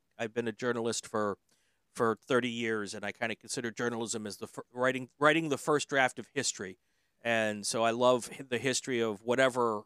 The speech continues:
I'm, I'm involved with, and I'm, I love motorsports and racing history. Um, Ro-, I had Rocky on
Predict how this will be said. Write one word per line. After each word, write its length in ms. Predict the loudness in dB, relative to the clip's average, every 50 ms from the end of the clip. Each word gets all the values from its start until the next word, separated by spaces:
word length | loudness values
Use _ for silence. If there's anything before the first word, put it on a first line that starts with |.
| _ _
I'm, 300 | -2 0 0 0 -2 -8 -8 -4
I'm 140 | -4 -2 -2
involved 420 | -4 -2 0 0 2 2 0 -2 -4
with, 240 | -6 -6 -6 -8 -8
and 100 | -8 -6
I'm, 120 | -6 -6 -6 -6 -6
I 80 | -4
love 240 | -2 0 0 0 0
motorsports 640 | 0 -2 -2 -2 -4 -6 -8 -6 -6 -6 -6 -6 -8
and 80 | -8 -8
racing 340 | -6 -6 -6 -8 -8 -10
history. 440 | -10 -10 -10 -8 -8 -8 -8 -8 -10 _ _ _ _ _ _ _ _ _
Um, 440 | 0 2 2 4 2 0 -2 -6 -14 _ _ _
Ro-, 180 | 2 4 4 4 4 4
I 80 | 2
had 160 | 4 4 4
Rocky 420 | 6 6 6 6 6 4 2 2 4
on 320 | 6 4 4 2 2 -2